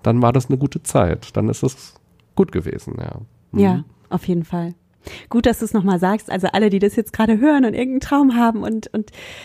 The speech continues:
Speaker 2: noch so ein bisschen Angst haben, gebt euch einen Ruck und es ist normal. Ihr, ihr hört es jetzt. René kennt diese Angst auch.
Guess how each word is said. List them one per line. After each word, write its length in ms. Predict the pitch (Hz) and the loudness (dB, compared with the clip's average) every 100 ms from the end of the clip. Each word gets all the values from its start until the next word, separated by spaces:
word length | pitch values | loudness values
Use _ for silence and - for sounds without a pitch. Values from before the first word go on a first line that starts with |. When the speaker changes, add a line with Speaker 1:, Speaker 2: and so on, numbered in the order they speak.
| - | -2
Speaker 2:
noch 120 | 254 | 0
so 100 | 240 | 2
ein 60 | 247 | 2
bisschen 260 | 247 254 233 | 2 0 0
Angst 340 | 240 247 - | 0 0 0
haben, 200 | 208 208 | 0 0
gebt 180 | 233 - | -2 -4
euch 160 | 226 | -4
einen 80 | 220 | 0
Ruck 240 | 233 320 - | 0 0 -2
und 180 | 202 - | -6 -6
es 120 | - | -10
ist 260 | - 247 - | -8 -8 -4
normal. 440 | 240 226 254 214 | -4 -2 0 0
Ihr, 260 | 185 196 - | 0 -2 -2
ihr 200 | 196 196 | -4 2
hört 240 | 226 311 | 4 4
es 180 | - - | 0 -2
jetzt. 380 | 233 247 - - - | 0 0 -4 -20 -12
René 520 | 208 196 196 247 262 - | -4 -2 2 2 0 -2
kennt 220 | - 214 | 0 0
diese 180 | 185 175 | 0 -2
Angst 260 | 185 - - | -2 0 0
auch. 140 | - | -2